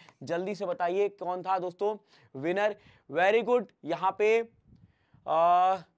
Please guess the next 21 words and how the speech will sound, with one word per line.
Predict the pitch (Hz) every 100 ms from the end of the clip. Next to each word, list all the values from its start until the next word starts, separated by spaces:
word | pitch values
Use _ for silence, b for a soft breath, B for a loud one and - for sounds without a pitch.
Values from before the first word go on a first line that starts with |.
| _ _ _
सर | - 233
कितने | 226 - 220 226
दिन | 226
से | 202 233
क्लास | 226 208 208 196
हो | 208
रहा | 208
है? | 214 226
श्रवण | 196 - - 185 208 220
जी, | 196 240
बहुत | 175 165 196
दिनों | 190 208
से | 220 220
क्लास | 202 196 196
हो | 190
रहा | 185 190
है, | 190 202 202 b b
अभी | - 156 202
तक | 214 202
आपको | 180 175 190
शायद | 190